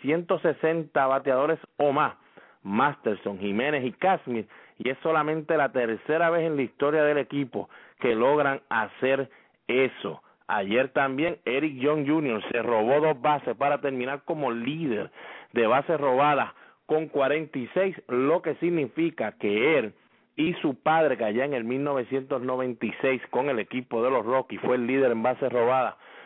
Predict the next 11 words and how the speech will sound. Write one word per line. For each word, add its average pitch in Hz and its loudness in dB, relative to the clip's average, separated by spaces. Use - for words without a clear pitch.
con 143 0
cincuenta 139 -2
y 120 -4
tres, 143 0
se 160 0
convirtieron 156 0
en 147 0
la 131 2
primera 127 0
pareja, 147 2
Palillo, 120 0